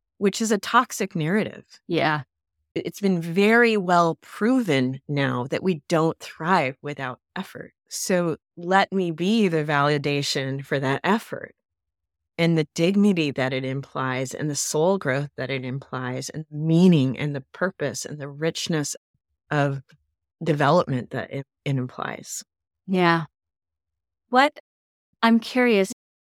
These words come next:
Speaker 2: you've been doing adult transformation work for many years now, and I'm, I'm curious what you might offer to parents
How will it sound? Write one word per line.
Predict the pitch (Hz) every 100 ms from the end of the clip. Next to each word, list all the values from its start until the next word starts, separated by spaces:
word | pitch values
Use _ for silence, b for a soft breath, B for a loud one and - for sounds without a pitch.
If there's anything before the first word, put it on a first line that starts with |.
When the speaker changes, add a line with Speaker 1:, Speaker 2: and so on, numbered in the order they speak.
| _ _
Speaker 2:
you've | 185 190 185
been | 196
doing | 190 180 170
adult | 151 151 -
transformation | - 151 - 156 156 - 160
work | - - _
for | 170
many | 160 156 160
years | 151 151 151 -
now, | 156 156 151 160 _ _ _ _ _ _ _
and | 185 190
I'm, | 196 190 - _ _ _
I'm | 208 214
curious | - 262 277 320 - - _ _ _ _ _ _ _
what | 196 233 -
you | 247 233
might | 226 214 196 - - - _ _ _
offer | 185 185 - 170 165 160
to | - 185 170 160 151 - _ _ _ _ -
parents | - 190 175 160 156 -